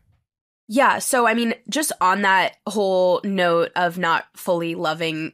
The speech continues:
guys that are in frats also has to do with their lack of respect for women, I think.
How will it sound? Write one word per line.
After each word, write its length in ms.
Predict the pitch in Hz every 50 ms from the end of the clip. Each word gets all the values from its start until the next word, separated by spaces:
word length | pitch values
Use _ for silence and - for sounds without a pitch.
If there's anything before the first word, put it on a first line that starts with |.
| _ -
guys 380 | - 170 165 160 160 165 160 -
that 100 | 170 160
are 120 | 160 156
in 200 | - 202 - 160
frats 580 | 170 - - - 453 403 262 196 190 196 196 -
also 400 | - - 226 254 254 - 320 302
has 240 | 254 247 254 247 -
to 100 | - 254
do 260 | 196 - 220 214 214
with 200 | 220 214 214 214
their 180 | - 208 202 196
lack 260 | 190 170 170 180 -
of 140 | 208 190 196
respect 760 | 190 - - - - - 175 175 254 320 - - - - -
for 200 | - - 311 320 302
women, 380 | 320 339 330 370 381 403 415 427 453 - -
I 120 | - 381 370
think. 460 | - - 440 440 480 494 466 -